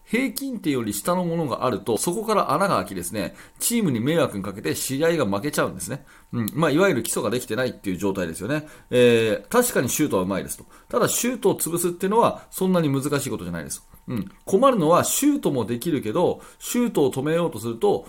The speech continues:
ドリブルもつけるっていう選手が怖いわけで、で、そのドリブルはじゃあ極めるほど上手いかっていうとそうじゃなくてもいいんですよね。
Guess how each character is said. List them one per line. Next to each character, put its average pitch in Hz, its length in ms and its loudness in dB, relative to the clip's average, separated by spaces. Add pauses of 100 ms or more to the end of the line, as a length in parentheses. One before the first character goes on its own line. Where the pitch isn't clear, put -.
(180)
ド 156 100 6
リ 208 100 4
ブ 208 100 0
ル 202 80 4
も 190 140 2
つ - 100 -6
け 190 120 4
る 135 80 2
っ - 20 -8
て - 220 -6
い 113 40 2
う 104 40 0
選 135 180 -2
手 76 60 -8
が 85 80 -10
怖 117 260 0
い 98 60 0
わ 82 80 -4
け 80 80 -10
で、 - 260 -6 (580)
で、 143 100 -2
そ 208 140 2
の 185 80 2
ド 151 100 4
リ 208 80 2
ブ 208 100 -2
ル 208 120 2
は 202 100 2
じ 190 100 0
ゃ 147 80 4
あ 113 40 2
極 165 260 2
め 180 80 2
る 127 80 0
ほ 104 80 -4
ど 107 80 -2
上 127 160 -2
手 135 60 -4
い - 20 -14
か - 300 -12
っ - 20 -8
て - 120 -14
い - 20 -10
う - 20 -8
と 139 60 -4
そ 143 140 -4
う 135 40 -4
じ 127 60 -2
ゃ - 20 0
な 139 80 0
く - 80 -16
て 180 80 -2
も 143 100 0
い 110 40 -2
い - 20 -4
ん 98 60 -6
で - 60 -10
す - 80 -10
よ 123 60 -2
ね。 131 80 -6